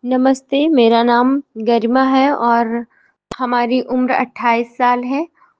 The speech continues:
और हम चैतिया मुरार के रहने वाले हैं। तो जहाँ का पिन कोड नंबर है सत्ताईस अठारह पैंतीस।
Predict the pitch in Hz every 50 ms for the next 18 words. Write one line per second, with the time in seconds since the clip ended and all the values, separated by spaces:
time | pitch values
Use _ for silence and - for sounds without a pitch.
0 | _ - - 220 226 226 233 240 247 240 254 247 - 262 226 226 226 - 254 254
1 | 262 262 254 247 226 233 220 220 220 220 - 254 254 254 233 226 214 214 208 214
2 | 220 233 233 226 226 233 233 240 247 247 247 254 285 320 - - 285 226 208 247
3 | 247 247 247 254 262 254 - 277 277 - - 240 226 220 - - 240 233 240 226
4 | 226 233 220 214 214 220 233 240 254 247 233 240 233 269 294 _ _ _ _ _
5 | _ _ - - 262 247 247 _ _ - 254 247 247 240 247 254 269 285 - -
6 | - _ _ - 262 - _ - - 247 247 247 247 240 240 254 269 262 - 247
7 | 226 226 220 - - 247 262 277 - - -